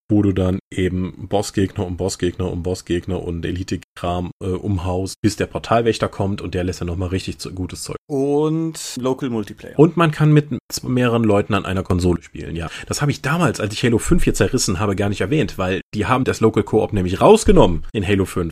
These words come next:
Speaker 1: Das heißt, ich kann bei Halo fünf nicht mal zu zweit auf dem Sofa spielen, sondern es muss irgendwo jemand anders an einer anderen Xbox sitzen. Frechheit, das wollen sie fürs nächste Halo wieder dann reinpacken, weil sie haben doch ein bisschen viel Kritik deswegen einstecken müssen.
Speaker 2: Zu Recht.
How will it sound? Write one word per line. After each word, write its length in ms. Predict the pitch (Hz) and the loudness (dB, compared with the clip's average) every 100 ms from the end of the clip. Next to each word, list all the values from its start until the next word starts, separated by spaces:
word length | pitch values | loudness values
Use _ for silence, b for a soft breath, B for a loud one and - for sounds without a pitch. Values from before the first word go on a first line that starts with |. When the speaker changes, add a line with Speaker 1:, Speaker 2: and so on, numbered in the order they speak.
| - | -8
Speaker 1:
Das 100 | - | -6
heißt, 160 | 117 120 | -4 -2
ich 40 | |
kann 120 | - 123 | 0 4
bei 120 | 113 | 6
Halo 160 | 135 | 6
fünf 260 | 110 139 - | 6 2 2
nicht 160 | 139 131 | 0 0
mal 80 | |
zu 100 | - | -6
zweit 220 | 107 123 110 | -2 0 0
auf 80 | |
dem 100 | 117 | 0
Sofa 320 | 104 151 156 113 | 4 4 4 0
spielen, 360 | - 120 156 | 0 2 4
sondern 220 | 143 135 | 4 0
es 100 | 117 | -2
muss 180 | 131 143 | -2 -2
irgendwo 240 | 131 123 113 | -4 -2 -2
jemand 280 | 120 113 | -2 -2
anders 220 | 110 139 127 | -2 -2 0
an 120 | 113 | 0
einer 100 | 101 | 2
anderen 320 | 139 120 165 | 2 2 0
Xbox 280 | 156 117 - | -2 -6 -4
sitzen. 300 | 90 - 82 - | -4 -4 -10 -4
Frechheit, 600 | - 151 135 117 - - | 0 2 2 0 -2 -4
das 120 | - | 0
wollen 160 | 110 117 | 0 0
sie 60 | |
fürs 180 | 107 104 | -2 -2
nächste 280 | 107 - 101 | 0 0 0
Halo 260 | 104 104 | 0 0
wieder 220 | 98 98 92 | 0 -2 -2
dann 240 | 90 90 | -2 -4
reinpacken, 520 | 92 101 110 - 92 | -4 -4 -4 -4 -2
weil 180 | 90 90 | -2 -4
sie 240 | 92 92 | -6 -4
haben 140 | 95 98 | -2 -2
doch 140 | 90 | -2
ein 100 | 95 | -4
bisschen 240 | 92 95 90 | -4 -6 -6
viel 420 | 92 90 87 - - | -4 -2 -2 -4 -2
Kritik 300 | 139 127 - | 0 2 0
deswegen 280 | 98 82 82 | -4 -6 -6
einstecken 360 | 82 - - | -8 -10 -10
müssen. 240 | - - 143 - | -12 -14 -16 -16
Speaker 2:
Zu 140 | - | -14
Recht. 320 | 98 - - | -12 -14 -20